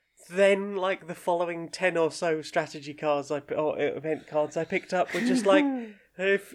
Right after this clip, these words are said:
Speaker 1: if, if you got Aragorn or Strider in the party, if you got Aragorn or Strider in the party, if you got A-, Aragorn or Strider in the party, fuck!
Speaker 2: Yeah.
Speaker 1: How could this happen to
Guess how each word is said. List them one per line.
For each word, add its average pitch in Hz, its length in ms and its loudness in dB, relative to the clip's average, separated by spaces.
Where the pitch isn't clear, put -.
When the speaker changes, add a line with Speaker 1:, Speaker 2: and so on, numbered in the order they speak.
Speaker 1:
if, - 300 -6
if 185 240 -6
you 202 80 -8
got 214 180 6
Aragorn 247 460 4
or 233 100 8
Strider 240 400 2
in 202 120 0
the 196 40 -8
party, 202 480 4
if - 120 -4
you 180 100 -4
got 180 120 4
Aragorn 220 380 2
or 247 140 -2
Strider 269 340 2
in 220 100 2
the 220 60 4
party, 214 340 4
if - 140 -4
you 165 80 -8
got 180 380 0
A-, - 20 0
Aragorn 214 420 4
or 254 120 2
Strider 277 300 2
in 233 60 2
the 196 180 -6
party, - 80 -18
fuck! 262 680 8
Speaker 2:
Yeah. 131 920 -2
Speaker 1:
How - 80 2
could 196 140 -2
this 226 180 -4
happen 302 520 -4
to 285 200 -6